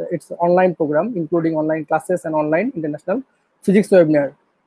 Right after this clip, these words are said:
So in those physics webinars, physicists from different countries are coming as a main speaker, and they are sharing their experience with our student, and they are delivering their,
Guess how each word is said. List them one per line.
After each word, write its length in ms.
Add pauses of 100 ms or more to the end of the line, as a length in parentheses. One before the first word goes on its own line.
(280)
So 320
in 200
those 240
physics 300
webinars, 480
physicists 400
from 240
different 380
countries 420
are 160
coming 300
as 120
a 40
main 200
speaker, 440
and 200
they 100
are 120
sharing 420
their 200
experience 440
with 200
our 100
student, 320
and 160
they 80
are 240
delivering 400
their, 260